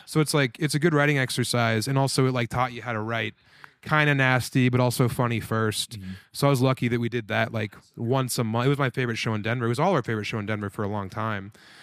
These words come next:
Speaker 1: But I remember I wrote, I went against this guy, Chuck Roy, who I, I took over hosting Film on the Rocks. At Red Rocks, they have a m-,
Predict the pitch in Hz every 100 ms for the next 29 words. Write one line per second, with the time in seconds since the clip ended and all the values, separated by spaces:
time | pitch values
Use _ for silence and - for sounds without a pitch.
0 | - - - 120 135 127 120 113 113 113
1 | 113 110 110 107 - 107 - 120 110 104
2 | 110 113 101 98 _ _ _ _ - 127
3 | 120 113 104 101 _ _ _ _ _ -
4 | 143 160 - 127 156 151 156 143 131 131
5 | 131 120 131 131 123 110 101 113 98 -
6 | 120 139 139 139 120 - 123 117 110 110